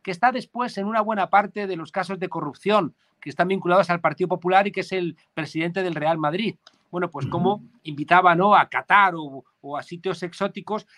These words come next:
Speaker 1: a los periodistas con todos los gastos pagados, ¿no? Es decir,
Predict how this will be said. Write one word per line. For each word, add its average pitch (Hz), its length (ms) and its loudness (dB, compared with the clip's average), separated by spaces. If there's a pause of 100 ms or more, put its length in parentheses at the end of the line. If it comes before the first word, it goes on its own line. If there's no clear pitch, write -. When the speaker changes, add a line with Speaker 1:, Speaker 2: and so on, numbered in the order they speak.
(100)
Speaker 1:
a 160 100 2
los 160 140 -6
periodistas 180 600 -6
con 147 220 -10
todos 180 260 -6
los 170 160 -4
gastos 165 540 -4 (240)
pagados, 139 480 0
¿no? 196 200 -12 (180)
Es 180 100 -12
decir, 190 200 -8